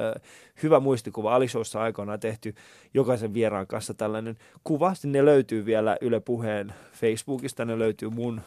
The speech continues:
Facebookista. Niin, niin siis se on semmonen Ali Show-kansio. Kun menee sinne, niin sit siellä on eri-, erinäköisiä kuvia. Me, mä aina pyrin, niin kuin, jollain tavalla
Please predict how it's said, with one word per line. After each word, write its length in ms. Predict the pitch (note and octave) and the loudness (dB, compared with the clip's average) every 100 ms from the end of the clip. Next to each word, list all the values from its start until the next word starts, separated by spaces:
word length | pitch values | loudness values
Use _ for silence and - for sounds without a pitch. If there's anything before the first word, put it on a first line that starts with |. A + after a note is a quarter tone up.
| - | -8
Facebookista. 800 | - A#2 A2+ A#2+ G#2+ A2+ - A2+ - - - - - | 0 0 0 -8 -8 -8 -6 -6 -6 -20 -20 -18 -4
Niin, 280 | B2 A2+ G#2 | -2 -2 -6
niin 300 | C#3 C#3 C#3 | -4 -4 -2
siis 160 | D#3 - | -4 -2
se 100 | C#3+ | -2
on 60 | |
semmonen 260 | C#3+ C#3+ - | -2 -8 0
Ali 220 | C#3+ B2+ | 2 2
Show-kansio. 640 | A#2+ A2+ B2 G#2+ A2 - F#2+ _ _ - | 0 -2 -2 -4 -6 -14 -16 _ _ -10
Kun 100 | A2+ | -6
menee 240 | A#2 G#2+ | -6 -8
sinne, 280 | A2 G#2 G#2+ | -10 -12 -12
niin 80 | A2 | -12
sit 180 | A#2 | -12
siellä 220 | - D3 C#4 | -8 -6 -6
on 140 | G3 | -8
eri-, 260 | D#3+ C3 C3+ | -4 2 2
erinäköisiä 560 | B2+ A#2+ A#2 G#2+ B2 | 2 -2 -4 -6 -6
kuvia. 340 | - A#2+ A2 G#2+ | -4 -6 -2 -4
Me, 200 | A2+ A2 - - | -4 -8 -12 -6
mä 100 | A2+ | -4
aina 200 | A#2+ G2+ | -4 -4
pyrin, 300 | A#2+ A2 A2+ | -4 -4 -8
niin 100 | A2 | -10
kuin, 160 | A#2 | -2
jollain 300 | A#2 A2+ A2 | 0 2 0
tavalla 340 | G#2+ G#2+ G#2+ | -2 -2 -2